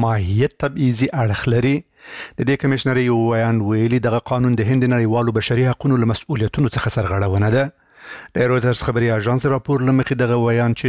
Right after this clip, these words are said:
نوم یې په راپور کې نه دی ښودل شوی، همدارنګه ویلي چې دفتر یې څېړنه کوي چې آیا د دغه قانون اجراعات د بشري حقونو له نړیوال قانون سره سر خوري که نه. تر دې مخکې د بشري حقونو د څار سازمان او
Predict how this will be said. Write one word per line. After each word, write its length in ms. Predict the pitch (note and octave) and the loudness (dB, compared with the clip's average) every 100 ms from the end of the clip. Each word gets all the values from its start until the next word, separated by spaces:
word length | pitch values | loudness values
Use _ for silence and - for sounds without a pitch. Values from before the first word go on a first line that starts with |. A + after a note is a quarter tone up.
| A#2 | 0
نوم 260 | A#2 A#2 A#2+ C#3 | 2 2 2 2
یې 180 | A#2+ B2 - | 0 -2 -4
په 60 | B2 | -4
راپور 280 | A2 - A2+ | -2 -2 -4
کې 160 | - A2 | -2 0
نه 80 | A2+ | 0
دی 80 | C3 | 0
ښودل 260 | - C3+ B2+ | -2 -2 -2
شوی، 180 | - C3 | 0 0
همدارنګه 500 | B2+ B2+ B2 B2 B2 A#2+ | 2 2 2 0 0 2
ویلي 260 | B2 B2 | 2 0
چې 100 | - A2+ | -2 -4
دفتر 340 | G#2 - C3 A#2 | -4 -2 0 0
یې 40 | - | -2
څېړنه 320 | A#2 A2+ C#3+ - | -2 0 0 0
کوي 160 | C#3 C3 | -4 -2
چې 60 | - C#3+ | -2 0
آیا 180 | C3+ C3+ - - - - | 0 -2 -10 -20 -8 -4
د 100 | A#2 | 0
دغه 160 | G#2 G2+ - | -2 -4 -2
قانون 300 | A2 C#3 C3 D#3 | 0 0 0 -4
اجراعات 460 | G#2+ G#2+ G2 A#2 - - | -2 -2 0 -2 -4 -6
د 60 | A2 | -4
بشري 300 | A2 B2 C3 | -2 0 0
حقونو 340 | B2+ - C#3 C3 B2 | -2 0 0 2 2
له 160 | A#2+ B2 | 2 2
نړیوال 400 | A#2 G#2+ B2+ B2+ - | 2 0 0 -2 -6
قانون 260 | A2 G#2 A2+ - | -4 -2 -4 -2
سره 180 | G#2+ - - - | -4 -4 -8 -4
سر 180 | C#3+ | -4
خوري 180 | - D#3 - | -2 -4 -4
که 100 | G2+ | -4
نه. 80 | A2 - _ _ _ _ - | -4 -6 _ _ _ _ -4
تر 120 | C#3 | 0
دې 140 | D3+ | 0
مخکې 180 | D3 D3+ | 0 -2
د 60 | C#3+ | -2
بشري 240 | C#3+ C#3 | 0 -2
حقونو 300 | C3+ D3 C3 | -2 -2 -2
د 80 | B2 - | -2 -2
څار 200 | C3+ - | -4 -2
سازمان 440 | D3 B2+ C3+ C3 | -2 0 0 0
او 60 | B2 | 0